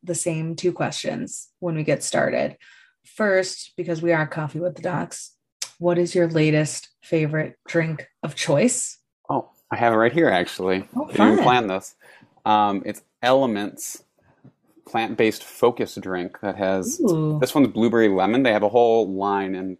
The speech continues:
Speaker 2: three of their four, I believe, are
Speaker 1: Yeah.
Speaker 2: caffeine-free, which is nice. It does have natural flavoring, but it has schizandra, citicoline, lion's mane,
Speaker 1: Cool.
Speaker 2: blueberry fruit juice,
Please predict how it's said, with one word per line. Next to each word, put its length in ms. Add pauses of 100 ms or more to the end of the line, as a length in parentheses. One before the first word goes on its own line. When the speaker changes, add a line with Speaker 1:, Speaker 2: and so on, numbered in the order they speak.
Speaker 2:
three 220
of 120
their 120
four, 280
I 40
believe, 380
are 240
Speaker 1:
Yeah. 180
Speaker 2:
caffeine-free, 580 (540)
which 100
is 120
nice. 460 (120)
It 180
does 180
have 180
natural 440
flavoring, 640 (240)
but 300
it 100
has 160
schizandra, 680
citicoline, 760
lion's 420
mane, 380 (380)
Speaker 1:
Cool. 240
Speaker 2:
blueberry 500
fruit 380
juice, 460